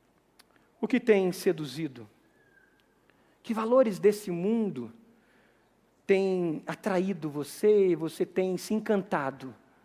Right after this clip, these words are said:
Eu já me encantei muitas vezes com muitos valores desse mundo. E eu tenho que ficar sempre alerta, porque eu gosto de saber o que tá acontecendo, eu gosto de conhecer o que está acontecendo.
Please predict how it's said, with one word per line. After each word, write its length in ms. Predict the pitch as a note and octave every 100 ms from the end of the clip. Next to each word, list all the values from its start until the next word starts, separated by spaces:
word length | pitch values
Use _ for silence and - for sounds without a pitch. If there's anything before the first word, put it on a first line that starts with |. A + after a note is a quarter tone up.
| _ _ _ _ _
Eu 140 | - C4+
já 100 | B3+
me 120 | C4
encantei 420 | B3+ A3 G#3+ A3
muitas 560 | G#3 A3+ A#3+ - D#3 C3+
vezes 320 | E3+ D3 B2+
com 100 | D#3
muitos 300 | D#3+ F3 C3+
valores 340 | D3 D3+ D3
desse 240 | C3 C#3 D3
mundo. 320 | B2+ A#2 - - _ _ _ _ _ _ _ _ _ _ _ _ _ _
E 80 | E3
eu 80 |
tenho 160 | E3+ A#3
que 80 | A3
ficar 160 | -
sempre 300 | G3+ B3+ C4
alerta, 480 | B3 G#3 A3 A3 A3
porque 880 | - F3+ - G3+ G3+ G3 F#3 E3 D3+ - - _
eu 100 | -
gosto 480 | B3+ D4+ - - A3+
de 140 | F3 F#3
saber 300 | G3+ F3 F#3+
o 40 |
que 80 | -
tá 120 | F#3
acontecendo, 640 | D#3+ D#3+ D3+ - F#3 F3+
eu 60 | D#3+
gosto 240 | F3+ B3+ G3
de 100 | A3
conhecer 560 | A3+ G#3+ F3+ - B3
o 80 | A3+
que 80 | -
está 160 | -
acontecendo. 680 | E3+ - D#3 D3 - F3 D3+